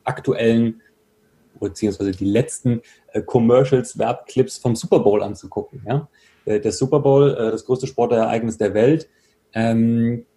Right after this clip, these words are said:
da hauen die, die Unternehmen so richtig Geld raus und produzieren sensationelle Werbespots, die dann eben in der Halbzeit laufen, weil sie wissen, hey, jetzt sitzt gerade die ganze Welt vorm Fernseher, das lassen wir uns was kosten. Und, äh, diese Geschichten sind frei erfunden.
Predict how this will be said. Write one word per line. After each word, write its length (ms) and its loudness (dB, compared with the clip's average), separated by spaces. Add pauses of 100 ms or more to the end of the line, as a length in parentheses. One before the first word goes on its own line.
(100)
da 280 -4
hauen 280 4
die, 440 0
die 380 -4
Unternehmen 500 0
so 140 2
richtig 500 -2
Geld 340 -4
raus 300 0
und 180 -6
produzieren 540 -2
sensationelle 1080 2
Werbespots, 680 0
die 100 -2
dann 220 2
eben 180 0
in 60 0
der 140 2
Halbzeit 400 -2
laufen, 280 -2
weil 140 2
sie 100 -2
wissen, 240 -6
hey, 120 0
jetzt 200 -2
sitzt 220 -6
gerade 240 -2
die 100 -2
ganze 440 2
Welt 200 4
vorm 220 -4
Fernseher, 640 0 (240)
das 240 -4
lassen 300 -2
wir 40 -2
uns 140 -4
was 180 -4
kosten. 540 -4 (540)
Und, 460 -2
äh, 280 -4
diese 260 2
Geschichten 460 0
sind 220 -2
frei 320 -2
erfunden. 580 0